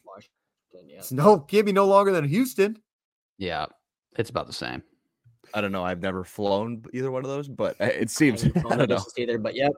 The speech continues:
Speaker 1: it seems probably
Speaker 3: Well, I,
Speaker 4: Yep.
Speaker 3: I
Speaker 4: What
Speaker 3: could
Speaker 4: about
Speaker 3: be
Speaker 4: Vegas?
Speaker 3: wrong here. I could be wrong here, but am, I believe I'm the only person on this podcast that has
Speaker 4: Next.
Speaker 3: physically been at the, the Rose Bowl.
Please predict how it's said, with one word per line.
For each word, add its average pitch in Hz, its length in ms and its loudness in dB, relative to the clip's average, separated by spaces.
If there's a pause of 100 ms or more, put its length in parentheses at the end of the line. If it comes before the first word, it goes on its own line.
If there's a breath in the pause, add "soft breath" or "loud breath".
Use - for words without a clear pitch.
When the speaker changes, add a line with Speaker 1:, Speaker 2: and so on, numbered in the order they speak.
(100)
Speaker 1:
it 113 80 -12
seems 190 200 10
probably 123 260 8
Speaker 3:
Well, 107 80 4
I, 101 120 0
Speaker 4:
Yep. 127 240 2 (140)
Speaker 3:
I - 180 2
Speaker 4:
What 139 60 6
Speaker 3:
could 180 60 6
Speaker 4:
about 190 180 8
Speaker 3:
be 123 80 4
Speaker 4:
Vegas? 127 240 6
Speaker 3:
wrong 101 160 0
here. 90 400 -8 (300)
I 104 100 4
could 165 240 2
be 117 120 0
wrong 87 280 -2
here, 85 240 -8
but 92 240 -10
am, 92 220 -8
I 131 200 -2
believe 117 320 0
I'm 95 120 0
the 95 80 -4
only 90 240 -6
person 92 480 -8
on 92 100 -4
this 90 160 -8
podcast 90 540 -6
that 90 140 -6
has 87 180 -6
Speaker 4:
Next. 90 100 -12
Speaker 3:
physically 107 420 -2
been 92 460 2
at 101 320 -2
the, 82 180 -8 (120)
the 98 100 -8
Rose 92 320 -2
Bowl. - 320 -12